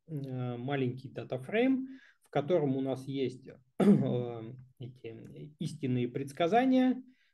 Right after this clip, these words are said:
Ну, в данном случае по трэшхолду мы берём просто от ноль пяти, и есть наши предсказания модели. То есть у нас есть, э, торговые сигналы true или false, и у нас есть предсказания нашей модели true или false. И всё это дело отрисовываем.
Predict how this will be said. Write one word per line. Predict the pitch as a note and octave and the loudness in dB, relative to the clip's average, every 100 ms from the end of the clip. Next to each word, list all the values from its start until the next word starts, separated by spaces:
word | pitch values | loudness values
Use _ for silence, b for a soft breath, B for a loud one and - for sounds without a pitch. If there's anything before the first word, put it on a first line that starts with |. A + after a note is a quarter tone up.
| _ | _
Ну, | - F#3+ | -2 -2
в | B2+ | 0
данном | D#3+ D3 C#3+ | 0 0 -2
случае | C#3+ C#3 - B2 | -2 -6 -4 -8
по | - C3 | -6 -6
трэшхолду | B2+ C3 - C#3 B2+ A#2+ | -4 -6 -4 -2 -2 -4
мы | A2+ A2+ | -6 -6
берём | A2 A#2+ A#2 G#2+ | -4 -2 -2 -6
просто | - _ _ A#2 A2+ | -14 _ _ -14 -14
от | - | -8
ноль | B2+ C#3 | -6 -4
пяти, | G3+ G3 B3+ C4 A3 | -6 0 2 4 2
и | - F#3+ | -2 -2
есть | G#3+ C#3 D#3+ - | 0 2 0 0
наши | C3+ C#3 - | -2 -4 -6
предсказания | B2 B2 B2+ C3 C3+ F3 E3+ D#3 | -6 -8 -6 -4 -2 -2 -2 -2
модели. | C#3 B2+ A2+ G2+ - _ _ b b b b b _ | -2 -4 -6 -8 -14 _ _ b b b b b _
То | A#2+ | -8
есть | - | -4
у | D3 | 0
нас | F3 C#3+ | 0 0
есть, | C3 C#3 B2+ - - | 0 0 0 -4 -8
э, | A2+ A2+ | -6 -2
торговые | C3 B2+ C#3+ A#2+ | -4 2 0 0
сигналы | A#2 C#3 C#3+ C3+ A#2 - | -4 -4 0 2 2 0
true | C#3+ C#3 B2 | 0 2 0
или | C3 | 2
false, | C3 C#4+ D4 - - | 6 6 4 -2 -4
и | E3 | 0
у | G3 | 2
нас | D#3 D3+ | 2 -2
есть | D3 C#3+ | -6 -8
предсказания | - B2+ - C3+ C#3 C#3+ | -10 -12 -4 -2 -2 -4
нашей | B2+ B2+ A#2 | -6 -8 -12
модели | A#2 A#2 A#2 - | -10 -8 -8 -10
true | - D#3+ D3+ | -6 -2 -2
или | B2 | -2
false. | - - - - _ _ _ | -4 -12 -14 -20 _ _ _
И | A3+ B3 | 2 2
всё | - F#3+ | 4 0
это | C3+ | 0
дело | B2+ G3 F#3 | 0 2 2
отрисовываем. | - C#3+ - C3+ C3 A#2+ G#2 G#2+ G#2 | 2 0 0 -6 -4 -4 -4 -10 -16